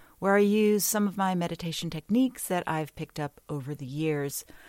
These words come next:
uh, things I learned through my time studying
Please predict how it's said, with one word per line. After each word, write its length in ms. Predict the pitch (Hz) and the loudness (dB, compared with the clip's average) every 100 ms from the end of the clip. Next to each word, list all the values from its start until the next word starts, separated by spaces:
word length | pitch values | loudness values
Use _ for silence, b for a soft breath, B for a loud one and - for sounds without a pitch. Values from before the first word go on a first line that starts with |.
| B B | B B
uh, 320 | - 156 151 147 | 0 2 4 2
things 320 | 180 175 170 | 0 0 0
I 100 | 156 | -2
learned 480 | 170 190 190 185 175 | 0 0 0 0 -2
through 120 | 170 | -2
my 160 | 165 156 | -2 -4
time 480 | 165 165 160 156 | -6 -4 -2 -2
studying 840 | 160 - 175 160 160 165 165 165 | -4 -4 -4 -2 -2 -2 -2 -2